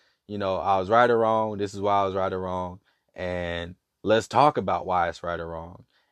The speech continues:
And if I were to do it differently, maybe this is what I would do differently. And maybe this is how this relates to other things that are going on in this field. And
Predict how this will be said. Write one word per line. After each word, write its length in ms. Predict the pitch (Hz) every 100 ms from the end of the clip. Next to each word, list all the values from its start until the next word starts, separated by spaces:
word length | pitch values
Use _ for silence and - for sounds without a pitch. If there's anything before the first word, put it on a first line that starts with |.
| -
And 540 | 98 95 95 90 87 -
if 180 | 101 110
I 120 | 110
were 100 | 104
to 100 | 98
do 160 | 104 101
it 120 | 82
differently, 460 | 131 131 113 98
maybe 280 | 95 98 101
this 160 | 104 98
is 120 | 95
what 120 | 101
I 80 | 98
would 140 | 95
do 120 | 95 92
differently. 560 | 101 - 80 - - _ _ _
And 80 | 92
maybe 220 | 104 110
this 200 | 107 107
is 160 | 98 95
how 200 | 101 101
this 220 | 98 -
relates 500 | 98 98 95 - -
to 400 | - 95 95 92 _ _ _
other 240 | 98 107 101
things 280 | 113 104 98
that 120 | 95
are 80 | 92
going 260 | 98 98
on 180 | 98 98
in 120 | 95
this 180 | 95 -
field. 500 | - 107 107 101 101 _ _ _
And 580 | - 90 87 87 87 90